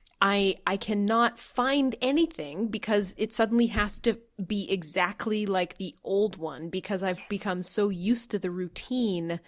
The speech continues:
Speaker 1: of the
Speaker 2: Mm-hmm.
Speaker 1: old one, and now nothing else will work. So I'm like, "Oh, it doesn't have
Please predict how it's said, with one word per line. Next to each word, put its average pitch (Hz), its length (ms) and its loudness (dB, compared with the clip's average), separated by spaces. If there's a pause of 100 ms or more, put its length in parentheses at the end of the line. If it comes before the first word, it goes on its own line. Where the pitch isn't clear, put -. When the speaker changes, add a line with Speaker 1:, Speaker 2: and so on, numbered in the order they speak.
(500)
Speaker 1:
of 170 140 -4
the 185 140 -4
Speaker 2:
Mm-hmm. 190 120 -4
Speaker 1:
old 233 320 4
one, 156 320 -4
and 175 220 -2
now 180 180 0
nothing 185 480 -2
else 208 300 -2
will 170 160 -4
work. 226 340 -2
So - 160 -4
I'm 170 140 -4
like, 160 200 -6
"Oh, 269 120 2
it 233 80 0
doesn't 240 280 -2
have 220 600 -2